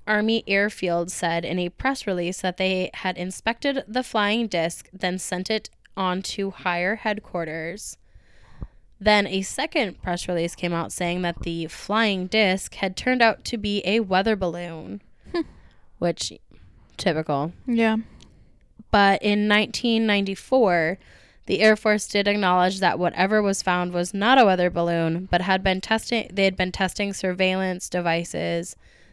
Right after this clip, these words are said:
Speaker 1: that they wanted to use to spy on Soviet Russia.
Speaker 2: Like drones.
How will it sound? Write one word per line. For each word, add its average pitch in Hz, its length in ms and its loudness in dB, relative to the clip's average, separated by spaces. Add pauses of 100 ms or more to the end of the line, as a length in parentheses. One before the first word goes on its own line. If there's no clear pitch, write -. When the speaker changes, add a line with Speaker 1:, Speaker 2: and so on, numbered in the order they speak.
(100)
Speaker 1:
that 175 160 0
they 190 80 6
wanted 185 280 2
to 208 100 -4
use 175 340 -2
to 185 240 -6
spy 165 360 0
on 165 380 -4
Soviet 156 500 -4
Russia. - 540 -10
Speaker 2:
Like 220 260 0
drones. 202 640 -6